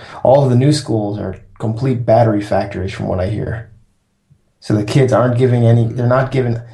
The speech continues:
obviously the, the school that they were at was special. They have art and they're treated like normal kids. They have normal history classes. And I guess what they're saying is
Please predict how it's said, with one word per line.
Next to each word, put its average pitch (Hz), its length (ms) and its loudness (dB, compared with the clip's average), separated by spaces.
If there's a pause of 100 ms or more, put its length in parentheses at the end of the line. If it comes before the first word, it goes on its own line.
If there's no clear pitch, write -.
(300)
obviously 139 840 0 (320)
the, - 220 -16
the 120 360 -10
school 156 260 2
that 135 120 0
they 147 140 2
were 131 180 2
at 107 220 0
was - 100 -12
special. 110 580 -4
They 117 100 -10
have 117 140 -4
art 127 400 -2
and 120 100 -10
they're 117 80 -8
treated 123 340 -10
like 113 120 -4
normal 120 280 -4
kids. 117 380 -4
They 113 80 -4
have 110 120 -4
normal 117 240 2
history 117 380 -4
classes. 110 640 -2
And 117 320 -2
I 117 100 2
guess 123 240 2
what 131 80 0
they're - 100 -4
saying 117 440 4
is 107 320 -4